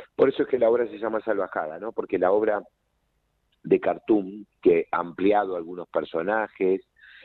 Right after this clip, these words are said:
ha inventado alguna situación dentro de, del, del marco que le ofreció el cuento de Quiroga, eh, es una dramaturgia realmente exquisita que hizo Khartoum.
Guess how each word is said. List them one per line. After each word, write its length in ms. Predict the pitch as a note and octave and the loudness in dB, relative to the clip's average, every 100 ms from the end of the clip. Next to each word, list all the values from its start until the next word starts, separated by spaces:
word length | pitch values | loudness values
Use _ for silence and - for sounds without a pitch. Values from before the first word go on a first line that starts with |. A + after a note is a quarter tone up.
| - | -6
ha 920 | F2 F2 E2+ E2 D#2+ D2+ D2 C#2+ C#2 C2 | -2 0 0 -2 -4 -6 -6 -6 -6 -10
inventado 800 | D2+ D#2+ D#2 D2 - G2 G2 F2 | -10 -4 -2 -2 0 2 2 -2
alguna 340 | E2 E2+ F2 D#2 | -6 -6 -8 -8
situación 680 | - - D2 - G2 F2 D#2 | -8 -4 -4 2 2 2 0
dentro 480 | F2+ F2 E2 D#2+ | 0 0 0 0
de, 320 | D2 C2+ B1+ _ _ - _ - | 0 -6 -10 _ _ -20 _ -4
del, 300 | D2+ D2 D2+ | 0 0 -4
del 220 | - D2+ D#2 | 0 0 2
marco 460 | F2+ G2+ - E2+ | 0 0 -4 -6
que 140 | D#2+ D2+ | -6 -6
le 80 | |
ofreció 480 | D2 D2+ - F2+ F2 | -6 -6 -2 2 2
el 100 | D#2+ | 2
cuento 380 | - F2 E2 D#2+ | 2 0 2 0
de 140 | D2+ | 0
Quiroga, 520 | - F#2 G#2+ A2 A2+ - - - - - - | 2 2 4 2 0 -6 -16 -20 -20 -20 -2
eh, 460 | F2+ F2+ E2 E2 F2 | 2 4 4 4 2
es 160 | - | 0
una 200 | F2 E2 | -4 0
dramaturgia 600 | D#2 D#2 D2+ F#2 D#2+ F2 | 0 0 0 0 0 -2
realmente 960 | D#2+ D#2+ E2+ - D2+ D2 C2 A#1+ C#2 - _ _ _ _ | -2 -4 -2 2 4 4 2 -2 -4 -6 _ _ _ _
exquisita 800 | D#2+ - F#2 - B2+ F#2 - E2 - | -6 -2 -2 0 0 0 -2 -2 0
que 80 | |
hizo 800 | D#2+ D#2+ - D#2+ D2 C2+ A#1+ A#1 - _ _ _ - | -2 -2 -2 0 2 0 -4 -8 -16 _ _ _ -2
Khartoum. 760 | E2+ D#2 - A#2 G#2+ G#2 G#2+ | -2 0 2 4 2 -2 -10